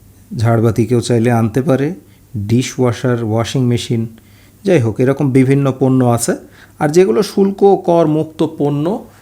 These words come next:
সে শুল্ক ও কর মুক্ত পণ্যের যে তালিকা সেটাও কিন্তু দেয়া আছে।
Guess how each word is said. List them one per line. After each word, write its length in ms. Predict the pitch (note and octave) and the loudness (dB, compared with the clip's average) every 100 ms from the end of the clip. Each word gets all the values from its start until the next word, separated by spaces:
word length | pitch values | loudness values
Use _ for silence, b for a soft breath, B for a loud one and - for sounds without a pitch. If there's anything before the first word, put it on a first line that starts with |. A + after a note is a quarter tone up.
| B | B
সে 160 | - E3 | -6 -4
শুল্ক 560 | - - F3+ F#3 F3+ | -4 -4 -4 -4 0
ও 440 | G3+ G#3 - D3+ - - | 0 0 -2 -6 -4 -2
কর 260 | C#3 C3+ | 0 0
মুক্ত 600 | B2+ B2+ C#3 - - D#3+ D#3+ | -2 -4 -6 -10 -6 -6 -6
পণ্যের 560 | C#3+ B2 A#2+ A#2+ A#2 A2+ | -6 -4 -4 -4 -6 -8
যে 140 | A#2 | -10
তালিকা 500 | A2 A#2 B2 C3+ F#3+ | -6 -4 -4 -4 -6
সেটাও 320 | F3 C3 B2 A2+ | -4 -4 -4 -4
কিন্তু 300 | A2 G#2 G2+ F2+ | -6 -6 -10 -6
দেয়া 220 | A2+ A#2+ | -4 -2
আছে। 260 | C3 - | -2 -4